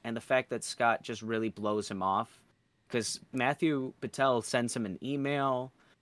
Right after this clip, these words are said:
like, he's trying to keep so much communication.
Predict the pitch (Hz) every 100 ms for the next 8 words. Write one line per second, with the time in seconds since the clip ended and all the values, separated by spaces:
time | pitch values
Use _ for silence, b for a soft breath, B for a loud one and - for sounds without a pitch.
0 | _ _ 123 113 131 - 143 127 113 -
1 | 123 110 - _ - - - 147 147 147
2 | 139 - 147 127 113 117 131 120 127 123
3 | 117